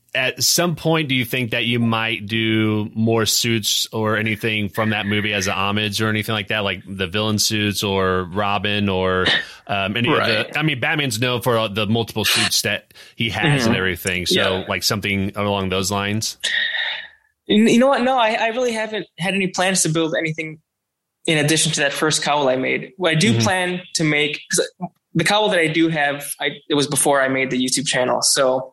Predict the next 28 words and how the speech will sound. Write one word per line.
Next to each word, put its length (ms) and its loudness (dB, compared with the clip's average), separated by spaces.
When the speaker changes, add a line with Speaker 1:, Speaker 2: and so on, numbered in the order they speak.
Speaker 1:
Right. 240 -2
Speaker 2:
I've 120 2
gotten 140 2
a, 300 0
a 40 -6
lot 140 0
of 80 -4
requests 380 -2
for 80 -10
people 340 0
asking 300 2
me 180 2
to 260 0
do 140 2
a 40 2
tutorial 440 2
on 160 0
it 180 -4
'cause 80 0
they've 120 2
seen 200 2
it 80 2
in 80 -2
the 80 -2
backgrounds 460 0
of 40 -2
my 100 -2
videos. 420 -2